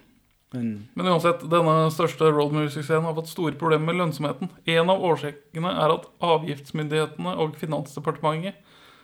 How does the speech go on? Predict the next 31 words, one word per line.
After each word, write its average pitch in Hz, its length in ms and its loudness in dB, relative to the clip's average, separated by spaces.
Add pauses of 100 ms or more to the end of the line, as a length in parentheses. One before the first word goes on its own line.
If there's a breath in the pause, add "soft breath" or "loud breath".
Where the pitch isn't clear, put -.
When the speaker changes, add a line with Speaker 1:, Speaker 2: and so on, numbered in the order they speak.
(380 loud breath)
Speaker 2:
som 165 240 -4
tviholder 156 540 0
på 151 180 0
at 165 160 -2 (380)
bilene 156 520 -4
som 165 120 -6
ble 160 100 -2
brukt 156 300 -4
av 165 100 -2
skuespillerne 151 640 -4
i 160 80 -4
filmen, 151 400 -6
må 156 240 -2
klassifiseres 156 720 -4
som 156 380 -4 (100)
personkjøretøy 156 1120 -6
etter 151 240 -6
momsloven. 156 960 -4 (500)
Speaker 1:
Ja, - 160 -8
dette 107 220 -4
ble 117 100 0
mye 113 160 0
for - 80 -8
meg. 110 140 -6
Hva 113 100 -4
betyr 117 320 -2
det 123 80 -2
da? 143 80 -8 (480 soft breath)
Speaker 2:
At, - 380 -4 (200)
eh, 156 460 -2 (300)
altså, 156 260 0